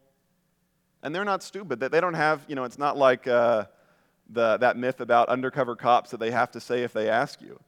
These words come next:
That's not like, uh, you know, false teachers either, that if you ask them, they're gonna tell you that they don't actually believe the truth. No, they're gonna s-,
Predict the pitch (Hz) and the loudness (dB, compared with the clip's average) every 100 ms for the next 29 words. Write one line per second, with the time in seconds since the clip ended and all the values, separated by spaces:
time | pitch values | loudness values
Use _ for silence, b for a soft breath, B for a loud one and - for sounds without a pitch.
0 | b - 123 131 123 110 110 107 107 107 | b -10 -8 -6 -4 0 -2 -2 -2 -2
1 | 104 101 - - 107 98 110 _ _ _ | -2 -4 -12 -16 -14 -14 -18 _ _ _
2 | - 123 123 - 147 135 123 135 127 117 | -8 -8 -6 -14 -14 -6 2 2 2 -2
3 | 113 120 107 123 139 - 113 123 123 120 | -4 -4 2 2 2 -2 -8 -8 -8 -10
4 | - 127 135 120 110 110 110 117 113 - | -2 0 0 -2 -4 -4 -6 -6 -8 -12
5 | 110 117 110 104 160 165 - _ _ _ | -14 -12 -12 -12 -12 -12 -14 _ _ _
6 | _ _ _ _ _ _ _ 147 139 160 | _ _ _ _ _ _ _ -6 -4 -4
7 | 165 147 | -6 -8